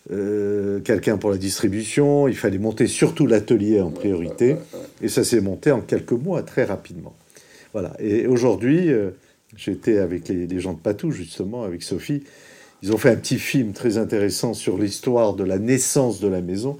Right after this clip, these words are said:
Speaker 2: Ouais.
Speaker 1: puisque c'est une renaissance. Et, et, mais on est, euh,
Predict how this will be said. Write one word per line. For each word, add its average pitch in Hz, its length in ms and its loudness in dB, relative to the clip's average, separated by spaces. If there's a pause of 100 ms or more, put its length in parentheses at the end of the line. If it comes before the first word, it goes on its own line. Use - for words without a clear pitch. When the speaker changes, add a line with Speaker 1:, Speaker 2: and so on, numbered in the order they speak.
Speaker 2:
Ouais. 110 140 -10
Speaker 1:
puisque 104 180 -6
c'est - 220 -2
une 98 100 -4
renaissance. 113 800 0 (280)
Et, 95 680 -2
et, 90 80 -4
mais 107 220 6
on 101 180 2
est, 123 260 10
euh, 85 200 4